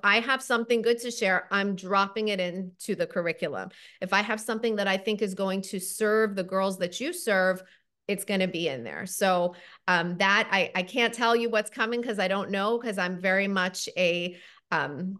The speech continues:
whatever it is that's inspiring me or whatever course it is that I'm taking that I'm like, "Oh, wow, this is a piece that just absolutely needs to be in here." But there's always something good coming, which is exciting. So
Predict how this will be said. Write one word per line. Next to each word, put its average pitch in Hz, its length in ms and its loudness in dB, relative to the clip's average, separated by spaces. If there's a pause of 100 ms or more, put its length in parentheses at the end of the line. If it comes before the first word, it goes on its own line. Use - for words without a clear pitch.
(140)
whatever 196 480 2
it 196 100 2
is 190 120 0
that's 180 200 0
inspiring 214 800 2
me 214 220 0
or 180 100 -2
whatever 180 400 0
course 208 400 0
it 196 80 -2
is 190 160 0
that 175 140 0
I'm 185 180 2
taking 202 460 -2
that 170 180 0
I'm 180 180 -2
like, 180 300 -4
"Oh, 185 120 2
wow, 165 280 2
this 180 240 0
is 190 140 -4
a 165 80 0
piece 180 280 -8
that 170 160 -4
just 175 300 -8
absolutely 180 720 -2
needs 175 260 -6
to 196 80 -8
be 175 200 -4
in 190 80 -2
here." 226 320 0 (340)
But 180 160 2
there's 190 200 4
always 190 320 2
something 170 360 -4
good 156 240 -4
coming, 156 320 -4
which 151 220 -8
is 139 100 -6
exciting. 147 580 -6
So 220 280 2